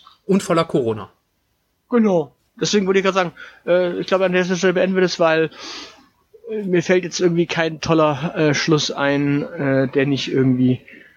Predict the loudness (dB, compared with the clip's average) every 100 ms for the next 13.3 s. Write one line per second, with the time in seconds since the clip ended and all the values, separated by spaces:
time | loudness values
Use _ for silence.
0 | _ -8 -6 -6 -6 -2 -2 -2 0 2
1 | 2 0 -2 0 2 0 0 -6 -2 -2
2 | -2 -4 -2 -2 0 -2 0 -2 -2 -4
3 | -2 -4 -4 _ _ _ _ -20 -10 -2
4 | 0 2 0 2 0 0 -2 -2 -2 -2
5 | -2 0 0 2 0 0 -2 -4 -6 -2
6 | 0 0 0 -2 -2 -4 -4 -2 -4 -4
7 | -8 _ _ _ _ _ -20 -20 _ -2
8 | 0 2 2 0 2 2 2 0 0 0
9 | 2 0 0 -4 -10 -14 -18 _ _ _
10 | _ _ _ _ _ _ _ _ _ _
11 | _ -6 0 0 0 -2 -4 -4 -2 -4
12 | -4 -2 0 2 2 2 0 -2 -6 -4
13 | -4 -2 -6